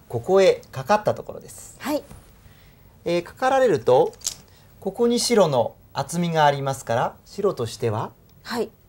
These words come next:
Speaker 2: 挟んで攻めたいですね。
Speaker 1: そうですね。
Speaker 2: 一番厳しく。
Speaker 1: そうですね。
Speaker 2: はい。
Speaker 1: そこへ挟みたくなります。
Speaker 2: はい。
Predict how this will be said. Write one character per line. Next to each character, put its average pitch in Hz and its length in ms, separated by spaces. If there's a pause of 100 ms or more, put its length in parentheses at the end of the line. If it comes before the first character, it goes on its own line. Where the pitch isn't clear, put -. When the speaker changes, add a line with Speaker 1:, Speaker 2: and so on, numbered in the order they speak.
(200)
Speaker 2:
挟 285 220
ん 311 180
で 180 120
攻 185 260
め - 60
た - 120
い 214 60
で - 0
す 170 60
ね。 - 20
Speaker 1:
そ - 0
う - 0
で 220 80
す 208 100
ね。 233 320 (840)
Speaker 2:
一 226 200
番 330 220
厳 320 260
し - 120
く。 - 200 (240)
Speaker 1:
そ - 220
う 101 40
で - 60
す - 60
ね。 170 80
Speaker 2:
は 233 120
い。 151 40
Speaker 1:
そ 147 60
こ 147 100
へ 131 60
挟 131 240
み 156 100
た 143 120
く - 100
な 104 80
り - 100
ま - 80
す。 - 280
Speaker 2:
は 208 100
い。 220 60